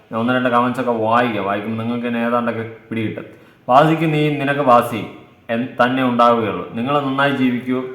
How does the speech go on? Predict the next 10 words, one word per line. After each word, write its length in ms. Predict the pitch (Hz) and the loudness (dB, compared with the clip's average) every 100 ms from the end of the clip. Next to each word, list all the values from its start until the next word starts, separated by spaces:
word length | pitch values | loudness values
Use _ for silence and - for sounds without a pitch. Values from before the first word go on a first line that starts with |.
| - - - | -16 -18 -4
ഉമ്മാനെ 300 | 120 131 131 | 2 2 4
വാപ്പായെ 460 | 123 117 120 123 | 4 6 4 4
നോക്കേണ്ട 720 | 123 117 113 - - 131 123 123 | 2 0 -2 -8 -8 -4 0 2
അവസ്ഥ 380 | 107 110 - 120 | 2 2 0 0
വരുമ്പോൾ 480 | 110 113 110 110 | 0 0 -2 -2
നോക്കണം. 460 | 107 101 101 101 87 107 | -2 -6 -4 -4 -6 -10
ഇപ്പോൾ 500 | 107 123 127 131 - | -2 0 0 -2 -8
ഓർക്കൊരു 380 | 107 117 120 110 | -4 -4 -2 -4
ബുദ്ധിമുട്ടും 640 | 107 - 110 107 117 107 | -4 -6 -6 -6 -6 -8
ഇല്ലല്ലോ. 480 | 95 95 95 90 | -6 -6 -6 -8